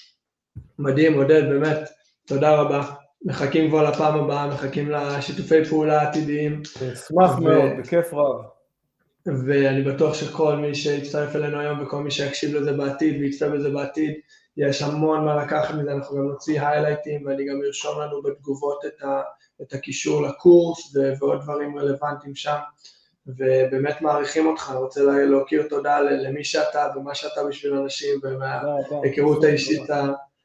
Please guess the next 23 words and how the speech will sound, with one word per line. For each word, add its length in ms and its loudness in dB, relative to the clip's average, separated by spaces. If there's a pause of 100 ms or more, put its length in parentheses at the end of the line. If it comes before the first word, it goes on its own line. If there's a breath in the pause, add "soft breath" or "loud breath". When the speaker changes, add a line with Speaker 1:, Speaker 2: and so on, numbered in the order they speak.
(380)
Speaker 1:
הקצרה 420 2
שלי 300 6
איתך, 220 -2 (140)
כמה 240 -2
אתה 120 -6
תורם 540 0
ואיזה 480 4 (160)
ראיית 280 2
חיים 300 -4
מדהימה 360 0
יש 120 -4
לך, 120 -6
זה 140 2
באמת 280 0
כיף, 320 -6
אה, 100 2
לחוות 400 -4
את 60 -16
Speaker 2:
תודה 140 -4
Speaker 1:
הכל 80 2
Speaker 2:
רבה. 180 -2
Speaker 1:
פעם 100 -2
מחדש. 540 -10